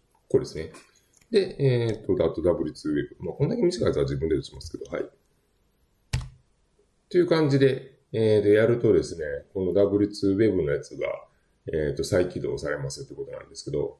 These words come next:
これちょっと一応念のため閉じといた方がいいかな。で、えーと、ここで改めて、この鈴木、えーと、ブイエム七八九ゼロっていうところにできた、これデフォルトのやつですけど、こいつをこ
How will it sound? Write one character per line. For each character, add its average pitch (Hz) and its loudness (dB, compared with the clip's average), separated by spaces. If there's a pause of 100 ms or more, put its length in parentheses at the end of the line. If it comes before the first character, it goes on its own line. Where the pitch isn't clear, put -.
(140)
こ 135 -12
れ 294 0
ち - 0
ょ - -2
っ - -2
と - -2
一 139 -2
応 - -2 (100)
念 92 -4
の 131 -4
た - -4
め - -6 (280)
閉 - -6
じ - -10
と 143 4
い - 2
た - -2
方 80 -2
が 65 -2
い 78 -4
い - -10
か - -8
な。 - -14 (2250)
で、 123 -4 (260)
え 113 4
ー 113 -2
と、 120 2
こ 139 2
こ 170 0
で 139 6
改 135 2
め 107 4
て、 90 2 (100)
こ 90 -4
の 87 0
鈴 90 -4
木、 101 -4
え 82 4
ー - -18
と、 78 -4
ブ 80 0
イ 85 0
エ 95 6
ム 73 -4
七 82 -4
八 92 -8
九 71 -4
ゼ 87 4
ロ 73 0
っ - -6 (120)
て - -14
い - -10
う - -14 (440)
と 90 0
こ 90 0
ろ 82 2
に 82 0
で 82 0
き 71 -4
た、 - -4
こ 87 -2
れ 82 -4
デ 85 2
フ 85 0
ォ 82 2
ル - -8
ト 92 -2
の 98 2
や 101 2
つ 85 -6
で 71 -4
す - -14
け 71 -8
ど、 71 0
こ 107 0
い 104 -4
つ - -4
を 101 2
こ - 0